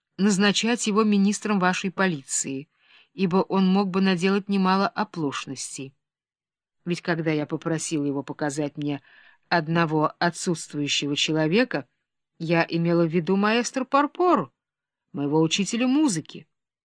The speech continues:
Сейчас он в Вене. А вместо него я увидел в волшебной комнате одного дорогого мне друга, скончавшегося в этом году. «Черт подери»,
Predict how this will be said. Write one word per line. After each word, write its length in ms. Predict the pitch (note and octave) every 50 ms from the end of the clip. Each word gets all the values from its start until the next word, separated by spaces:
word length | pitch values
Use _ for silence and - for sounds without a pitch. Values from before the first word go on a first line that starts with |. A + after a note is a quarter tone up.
| _ _ _ _ _
Сейчас 540 | - - D3+ - - A#3 C#4+ C#4 - - - _
он 280 | - G#3+ A#3 A#3 A#3
в 40 | G#3+
Вене. 440 | E3+ C#3+ D3 C#3 C#3 B2 B2+ D3+ D3+ _ _ _ _ _ _ _ _ _ _ _ _ _ _ _ _ _ _ _ _ _ _ _ _ _ -
А 100 | F#3 G3
вместо 380 | G3+ G3+ G#3+ A3+ - - - G#3+
него 280 | G#3 G#3+ G3 F#3+ A#3 A#3+
я 240 | G#3 F#3 G#3 G3+
увидел 360 | G3+ F#3+ G3+ A3 F#3+ G#3 G3+ G3
в 60 | E3+
волшебной 520 | F#3+ G3 F#3+ F3 - A3 G#3+ G3 G3+ G3
комнате 580 | G3 - - C4 C#4 C#4 C4 A3+ - - A#3+ - - - - - - - - - _ _ _ _
одного 520 | F3+ G3+ F#3+ D#3+ F3+ G3 G3 F3+ G#3 A3
дорогого 540 | F#3+ F#3+ G3+ G3+ F#3+ E3+ D#3+ F#3+ G#3 F#3+ F#3
мне 240 | F3+ F3 F3+ F3+ E3
друга, 520 | D3+ F3+ F#3+ A3 C#4+ D#4+ B3+ D4 C#4+ B3+ - _ _ _ _
скончавшегося 1040 | - - - - F#3 E3+ D#3 - - F#3 G#3+ G#3 - - A3+ G#3 G#3 F#3+ - - D#3
в 60 | C#3
этом 300 | D3+ D3+ - - E3 E3
году. 400 | D3 D#3+ D3 C3 C#3 C3 B2+ C3+ - _ _ _ _ _ _ _ _ _ _ _ _ _ _ _ _ _ _ _ _ _ _ _ _ _ _ _ _
«Черт 460 | - - - F#3 - - - - -
подери», 460 | - F3 D3+ C#3 D#3+ D3 D3+ - -